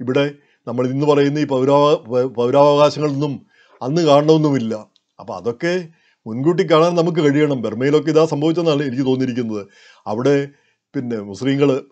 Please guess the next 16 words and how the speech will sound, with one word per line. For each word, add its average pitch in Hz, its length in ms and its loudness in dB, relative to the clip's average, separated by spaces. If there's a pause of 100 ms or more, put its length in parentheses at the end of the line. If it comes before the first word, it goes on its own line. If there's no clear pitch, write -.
(100)
പ്രശ്നങ്ങളുണ്ടാക്കി, 131 760 0 (180)
മുസ്ലിം 131 300 -4
ചെറുപ്പക്കാർ 135 440 2 (240)
പോലീസ് 131 240 -4
സ്റ്റേഷൻ 143 260 -2
ആക്രമിക്കുകയോ 139 460 0
എന്തൊക്കെയോ 135 300 -2
ചെയ്തു, 131 260 -4 (120)
പട്ടാളം 139 360 0
വന്നു, 131 220 -4 (380)
അടിച്ചോടിക്കുന്ന 151 600 0
ഒരവസ്ഥ 147 500 -2
വന്നു. 135 300 0 (760)
അപ്പോൾ 101 160 -10
അങ്ങനെയുള്ള 143 520 -4 (260)
സ്ഥിതിഗതികൾ 170 640 0